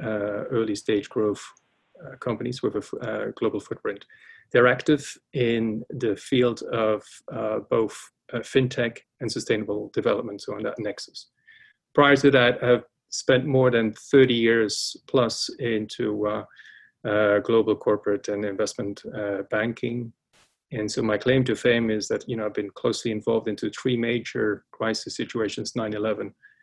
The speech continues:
um, the two thousand eight, uh, financial crisis, and the two thousand twelve euro crisis,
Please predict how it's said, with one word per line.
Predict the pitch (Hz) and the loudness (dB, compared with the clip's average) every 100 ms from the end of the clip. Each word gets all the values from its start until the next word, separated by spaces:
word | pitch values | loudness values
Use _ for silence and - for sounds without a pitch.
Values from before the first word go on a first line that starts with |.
| _ _ 117 | _ _ -10
um, | 104 101 98 98 _ _ - | -8 -8 -10 -14 _ _ -10
the | 107 | -6
two | - | -4
thousand | 117 107 95 107 | -2 -2 -4 -4
eight, | 110 104 - _ 123 | -4 -6 -14 _ -12
uh, | 110 | -10
financial | - 110 101 107 | -8 -8 -8 -10
crisis, | - 107 95 - 101 - - | -10 -8 -8 -8 -8 -10 -10
and | 117 101 101 - | -10 -8 -10 -10
the | 113 107 | -10 -8
two | 113 | -6
thousand | - 101 101 | -4 -4 -6
twelve | - 101 - | -6 -6 0
euro | 127 131 | 2 2
crisis, | 131 107 98 - 110 | 0 -10 -10 -14 -16